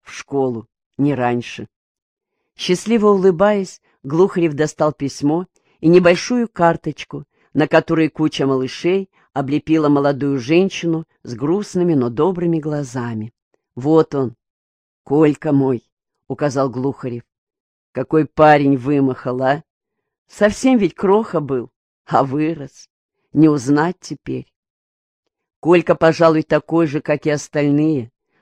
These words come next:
но если отец находит его особенным, почему бы с этим и не согласиться? «Орел», подтвердил Крутов.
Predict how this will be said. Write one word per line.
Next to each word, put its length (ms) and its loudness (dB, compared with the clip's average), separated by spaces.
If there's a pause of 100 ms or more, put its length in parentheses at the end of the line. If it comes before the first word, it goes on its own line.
(100)
но 100 2
если 380 0
отец 500 -2
находит 560 -4
его 260 -4
особенным, 760 -6 (400)
почему 420 0
бы 120 -4
с 160 -10
этим 300 -2
и 60 0
не 100 -2
согласиться? 960 -10 (880)
«Орел», 580 2 (400)
подтвердил 640 -8
Крутов. 520 -10